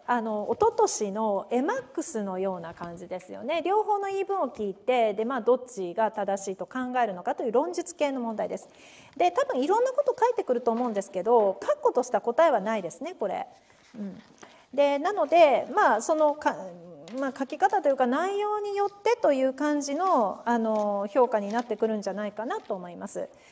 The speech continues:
で、まず、まあ、登録商標と使用商標の同一性に関してはもう、あの、皆さんも大丈夫だと思うんですが、社会通念上同一と認めるものまで含みますよということで、ただ根拠条文これ変わってるので、そこだけ間違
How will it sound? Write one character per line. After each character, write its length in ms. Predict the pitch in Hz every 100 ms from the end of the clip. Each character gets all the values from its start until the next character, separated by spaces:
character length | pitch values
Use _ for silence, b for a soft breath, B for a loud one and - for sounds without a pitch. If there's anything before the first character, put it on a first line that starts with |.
| B -
で、 80 | 220
ま 160 | 539
ず、 380 | - 370 311 233
ま 160 | 330 349
あ、 40 |
登 200 | 330 370
録 180 | 440 453
商 100 | 494 508
標 120 | 453
と 120 | 254
使 140 | 247 269
用 120 | 320
商 220 | 320 403
標 100 | 403
の 140 | 302 214
同 120 | 226
一 100 | 247
性 220 | - 311
に 100 | 311
関 220 | 349 381
し 60 | 403
て 80 | 277
は 80 |
も 380 | 214 262 214 -
う、 20 | 220
あ 80 |
の、 300 | 220 208 196 196
皆 140 | 240
さ 80 | 226
ん 40 |
も 60 | 190
大 220 | 202 202
丈 100 | 208
夫 100 | 190
だ 100 | 185
と 100 | 180
思 140 | 185 185
う 20 |
ん 60 |
で 80 | 190
す 120 | -
が、 240 | 294 339 254 B B
社 180 | - 285
会 180 | 370 403
通 200 | - 381
念 200 | 370 370
上 180 | 349 339
同 120 | 330
一 120 | 330
と 80 | 320
認 180 | 311 294
め 120 | 294
る 80 | 285
も 120 | 285
の 60 | 339
ま 100 | 466
で 80 |
含 260 | 277 220 226
み 80 | 233
ま 100 | 240
す 140 | 240
よ 100 | 196
と 80 | 190
い 20 |
う 20 |
こ 100 | 180
と 140 | 180 185
で、 180 | 233 220
た 100 | 381
だ 100 | -
根 80 |
拠 260 | - 480 523 554 480
条 0 |
文 100 | 247
こ 120 | 214
れ 80 | 202
変 100 | -
わ 80 | 262
っ 40 |
て 160 | - 349
る 80 | 339
の 140 | 202
で、 420 | 160 196 185 160 - b b
そ 160 | -
こ 100 | 381
だ 100 | 415 427
け 80 |
間 100 |
違 40 | 370